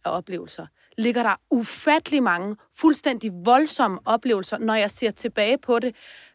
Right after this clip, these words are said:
med den forståelse, jeg har nu. Altså, jeg, jeg tror simpelthen, at rigtig mange kvinder, kvæg opdragelse, kvæg, altså,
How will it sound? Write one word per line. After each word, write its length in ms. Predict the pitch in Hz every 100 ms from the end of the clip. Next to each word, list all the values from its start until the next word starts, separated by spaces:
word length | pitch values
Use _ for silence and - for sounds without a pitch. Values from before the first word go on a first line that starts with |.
| _ _ _ 285
med 240 | 254 240
den 220 | 226 269 269
forståelse, 840 | 247 - - 302 226 - 208 180
jeg 100 | 180
har 220 | 180 262
nu. 240 | 220 240 302 _ _ _ _ -
Altså, 220 | 220 233 247
jeg, 340 | 226 320 359 - - 254 - - 285 330 _ -
jeg 160 | 240 302
tror 340 | - - 349 -
simpelthen, 560 | - 302 247 233 262 247 -
at 160 | 226
rigtig 300 | 214 247 294
mange 260 | 233 196 240
kvinder, 360 | - 226 247 262 _ _
kvæg 240 | - 240 -
opdragelse, 720 | - 247 - 240 196 185 190 170 _ - _
kvæg, 320 | - 262 247 - - - -
altså, 340 | 269 226 220